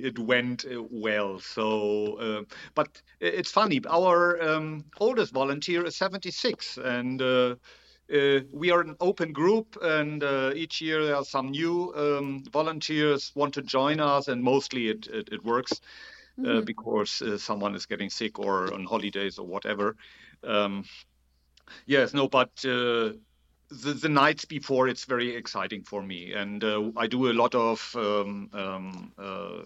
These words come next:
Speaker 1: con-, uh, asking with the management, what should we do? Are there any special, special things I have to, um, keep in mind? Uh, but, uh, yes.
Speaker 2: Mm-hmm. No
Speaker 1: I,
Speaker 2: dreams,
Speaker 1: I
Speaker 2: no bad nightmares.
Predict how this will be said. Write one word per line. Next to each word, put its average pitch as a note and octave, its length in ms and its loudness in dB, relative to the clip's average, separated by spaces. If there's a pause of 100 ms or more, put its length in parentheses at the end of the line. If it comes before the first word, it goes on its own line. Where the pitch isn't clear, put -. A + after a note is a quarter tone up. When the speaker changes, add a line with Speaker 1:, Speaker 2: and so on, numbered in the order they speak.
(120)
Speaker 1:
con-, C3 240 -4
uh, A2 480 -2 (260)
asking C#3+ 760 2
with C3+ 120 0
the B2+ 80 -2
management, B2 1000 -2
what A2 240 -4
should C3+ 280 -4
we A#2+ 120 -2
do? C3 340 -2
Are A#2+ 300 2
there A2+ 160 0
any A2+ 300 -2
special, A2+ 540 -2 (380)
special C#3 400 0
things C#3 500 0
I B2 120 0
have A#2 260 0
to, A2 520 0
um, G#2+ 340 -2
keep - 200 -8
in A2 120 0
mind? G#2 440 0 (680)
Uh, G#2+ 80 -2
but, G2+ 300 0 (120)
uh, F#2+ 380 0 (380)
yes. G#2+ 320 0 (760)
Speaker 2:
Mm-hmm. C4 280 0 (340)
No C4 180 0
Speaker 1:
I, B3 160 8
Speaker 2:
dreams, A3 140 2
Speaker 1:
I - 80 6
Speaker 2:
no C#4 140 4
bad C4+ 200 4
nightmares. G#3 640 -4